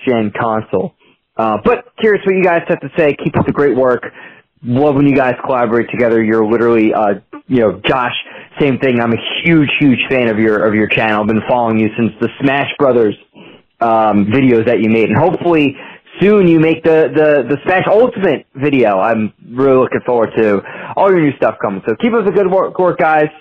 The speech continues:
Um, thanks so much, Kyle, again, for doing what you do for the Donkey Kong community, man.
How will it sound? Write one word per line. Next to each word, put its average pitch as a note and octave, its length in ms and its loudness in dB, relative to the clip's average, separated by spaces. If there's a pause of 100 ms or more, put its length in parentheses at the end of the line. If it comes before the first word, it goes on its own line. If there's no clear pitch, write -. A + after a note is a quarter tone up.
(120)
Um, B2 280 -2
thanks D3 200 -2
so D3 80 0
much, C3 220 0
Kyle, B2+ 280 0
again, A#2 300 0
for A#2 300 0 (340)
doing F3 180 4
what D#3+ 220 0
you C#3+ 80 2
do D3 160 2
for - 80 -16
the B2 80 -2
Donkey B2+ 260 0
Kong A#2+ 220 -2
community, A2 320 2
man. G2 240 -4